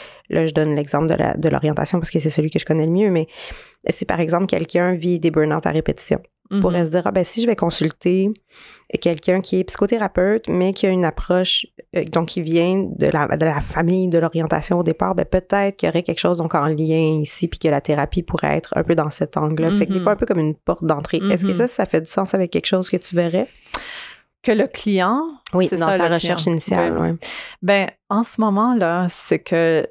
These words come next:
Speaker 2: je pense que les clients, ils sont, <laughs> ils, ils prendraient n'importe qui.
Speaker 1: Mm-hmm.
Speaker 2: Parce qu'il y a tellement,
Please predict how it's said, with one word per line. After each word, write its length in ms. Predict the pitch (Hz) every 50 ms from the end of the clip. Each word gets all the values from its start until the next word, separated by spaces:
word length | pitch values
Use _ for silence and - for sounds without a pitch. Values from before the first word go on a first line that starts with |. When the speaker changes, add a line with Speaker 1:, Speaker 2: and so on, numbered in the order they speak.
| _ -
Speaker 2:
je 180 | - - - - - -
pense 220 | 185 185 190 -
que 100 | - 196
les 200 | 170 160 160 147
clients, 560 | - - - - 202 175 165 160 160 196 220
ils 200 | 208 165 180 151
sont, 460 | 143 - - - 160 156 147 147 156 190
<laughs> 500 | 190 196 185 - - - _ _ _ -
ils, 180 | 196 - - - -
ils 120 | 170 165 165
prendraient 340 | - - 175 160 - 175 175
n'importe 420 | 196 151 - - 156 - - 151
qui. 260 | 151 - - - 156 156
Speaker 1:
Mm-hmm. 400 | 135 156 160 156 151 147 120 143
Speaker 2:
Parce 160 | 135 170 131 -
qu'il 100 | - 190
y 0 |
a 40 | 180
tellement, 760 | - _ - 233 214 208 208 208 208 208 214 220 220 - -